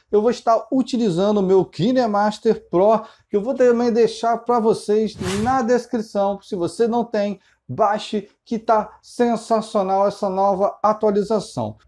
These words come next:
Vamos começar então aqui clicando no sinal de mais, seleciona,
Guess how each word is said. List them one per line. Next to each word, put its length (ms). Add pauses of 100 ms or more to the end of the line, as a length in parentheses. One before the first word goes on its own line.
(140)
Vamos 220
começar 420
então 320
aqui 360
clicando 380
no 160
sinal 340
de 140
mais, 420 (220)
seleciona, 720